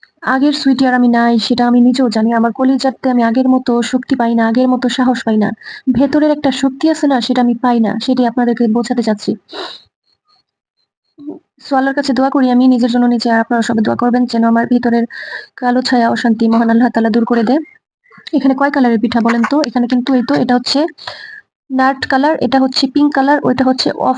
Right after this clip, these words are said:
হোয়াইট কালার, আর একটা হচ্ছে অরেঞ্জ কালার। কয়টা কালার পেলাম? চারটা কালার। আমি একটু আবার ফুড কালার ছিল, so সেটা একটু দিয়ে ডিজাইন করতেছি পিঠায়, যেন দেখতে সুন্দর হয়। আর মাশাআল্লাহ, আলহামদুলিল্লাহ,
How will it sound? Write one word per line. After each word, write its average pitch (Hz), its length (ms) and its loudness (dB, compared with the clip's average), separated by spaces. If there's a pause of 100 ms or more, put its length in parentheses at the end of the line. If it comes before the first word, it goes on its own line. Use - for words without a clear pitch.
হোয়াইট 247 240 0
কালার, 240 300 0 (440)
আর 233 160 -2
একটা 240 180 -2
হচ্ছে 262 280 0
অরেঞ্জ 240 340 0
কালার। 226 260 0 (680)
কয়টা 254 200 -2
কালার 240 240 -2
পেলাম? 254 240 0
চারটা 262 240 0
কালার। 226 240 0
আমি 233 140 0
একটু 240 180 -2
আবার 240 180 2 (480)
ফুড 302 160 0
কালার 262 200 0
ছিল, 269 200 0
so 294 260 0
সেটা 254 200 0
একটু 254 300 0 (220)
দিয়ে 277 200 2
ডিজাইন 240 240 2
করতেছি 214 320 -2
পিঠায়, 226 280 0
যেন 220 200 2
দেখতে 233 240 -2
সুন্দর 247 420 0
হয়। 220 200 -2 (360)
আর 240 120 2
মাশাআল্লাহ, 240 400 0
আলহামদুলিল্লাহ, 247 760 0